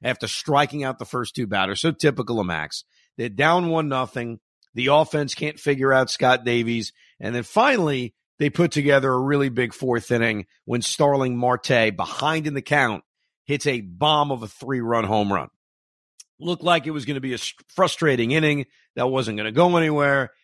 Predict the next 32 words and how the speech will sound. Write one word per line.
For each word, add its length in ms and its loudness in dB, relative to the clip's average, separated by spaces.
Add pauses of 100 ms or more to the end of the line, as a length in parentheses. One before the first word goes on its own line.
(180)
And 220 0
Marte 300 2
hits 380 0
that 300 0
bomb. 300 0
For 120 -8
whatever 320 2
reason, 320 -4
Starling 420 0
Marte 280 0
has 260 2
had 160 -2
great 300 0
success 560 -2 (340)
at 160 -4
Chase 340 -2
Field. 280 -10 (360)
And 80 -4
I'm 140 -2
feeling 340 -10
good. 300 4 (180)
Fireworks 560 0
are 40 -16
popping. 640 0 (320)
The 80 -6
Mets 260 0
have 180 2
a 40 -6
three 320 -6
to 80 -2
one 280 -6
lead. 440 4